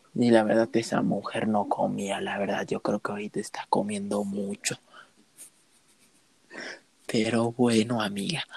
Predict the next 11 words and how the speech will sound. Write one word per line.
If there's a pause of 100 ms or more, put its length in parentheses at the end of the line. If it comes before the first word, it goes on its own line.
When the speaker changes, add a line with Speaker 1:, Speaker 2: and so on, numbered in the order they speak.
(140)
Speaker 1:
¿qué
más
me
cuen-?
No,
yo
tengo
un
chismesote
impresionante.
Speaker 2:
Cuéntame,